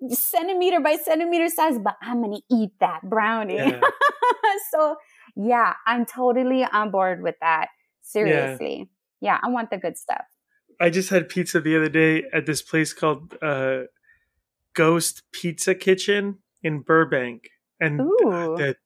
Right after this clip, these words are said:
Speaker 2: their pizzas are so good. Uh, I've never had it before, but they were on this app, and so I went and I got it. And they had a
Speaker 1: Mm-hmm.
Speaker 2: macaroni and cheese and bacon pizza.
Speaker 1: Ooh.
Speaker 2: And so they had these big New York s-, slices that are, like,
Speaker 1: <laughs>
Speaker 2: thin
Speaker 1: Yeah.
Speaker 2: and floppy. And I brought it home,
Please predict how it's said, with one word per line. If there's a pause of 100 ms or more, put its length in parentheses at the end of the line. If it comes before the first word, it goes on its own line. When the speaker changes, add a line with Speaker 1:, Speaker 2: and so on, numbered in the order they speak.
(140)
Speaker 2:
their
pizzas
are
so
good. (440)
Uh,
I've
never
had
it
before,
but
they
were
on
this
app,
and
so
I
went
and
I
got
it. (360)
And
they
had
a
Speaker 1:
Mm-hmm.
Speaker 2:
macaroni
and
cheese
and
bacon
pizza. (240)
Speaker 1:
Ooh.
Speaker 2:
And
so (100)
they
had
these
big
New
York
s-,
slices
that
are,
like,
Speaker 1:
<laughs>
Speaker 2:
thin
Speaker 1:
Yeah.
Speaker 2:
and
floppy. (400)
And
I
brought
it
home,